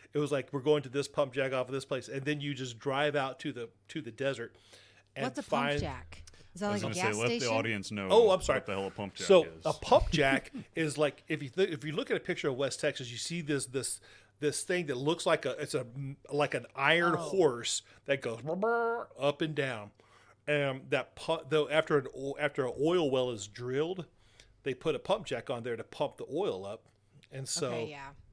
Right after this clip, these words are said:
Speaker 2: That shit stinks.
Speaker 1: there's hundreds of pump jacks out in the country all over the place. And so we would go to a pump jack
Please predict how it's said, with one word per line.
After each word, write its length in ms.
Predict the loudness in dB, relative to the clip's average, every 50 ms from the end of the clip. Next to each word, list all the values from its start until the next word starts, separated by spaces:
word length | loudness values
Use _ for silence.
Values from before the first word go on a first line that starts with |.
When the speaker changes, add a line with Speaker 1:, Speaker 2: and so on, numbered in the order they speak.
| -20 -20 -16 -12
Speaker 2:
That 140 | -12 -10
shit 180 | -10 -10 -10 -10
stinks. 580 | -10 -12 -14 -14 -14 -14 -14 -14 -16 -18 -18 _ _ _ _ _ _ _ _ _ _ -8
Speaker 1:
there's 200 | -6 -6 -6 -8
hundreds 680 | -12 -12 -10 -6 -4 -2 -2 -2 -2 -2 -4 -4 -4 -8
of 140 | -12 -12
pump 280 | -8 -6 -6 -6 -6 -8
jacks 400 | -10 -10 -8 -8 -10 -10 -12 -12 -10 -6
out 220 | -6 -6 -6 -8
in 60 | -12
the 80 | -16 -16
country 580 | -14 -12 -12 -10 -10 -12 -14 -14 -14 -16 -18 -20 _ -20 -20 -20 -20 -20 _ _ _ _ _ _ _
all 260 | -2 0 0 2 2 0
over 120 | -2 -4
the 80 | -6 -8
place. 480 | -8 -10 -12 -12 -12 -12 -14 -14 -16 _ _ _ _ _ _ _ _ _ _
And 180 | -10 -10 -8 -8
so 580 | -6 -4 -4 -2 -2 -4 -6 -6 -8 -10 -12 -12 -14 -12 -10
we 220 | -8 -6 -6 -6
would 360 | -6 -4 -2 -2 -2 -4 -6 -10
go 220 | -8 -6 -6 -6
to 280 | -6 -6 -6 -6 -6 -6
a 120 | -6 -10 -12 _ _ _ _
pump 300 | -12 -8 -8 -8 -8 -10
jack 460 | -10 -10 -8 -8 -8 -10 -12 -14 -20